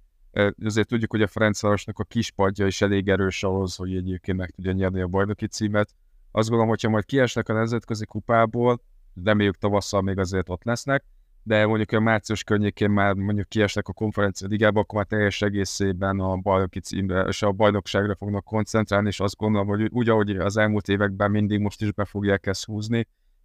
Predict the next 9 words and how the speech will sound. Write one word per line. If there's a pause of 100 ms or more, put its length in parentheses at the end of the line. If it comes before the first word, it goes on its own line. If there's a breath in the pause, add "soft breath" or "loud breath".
(200)
Az
lehet,
hogy
egyébként
szorosabb
lesz,
mint,
ö,
korábban,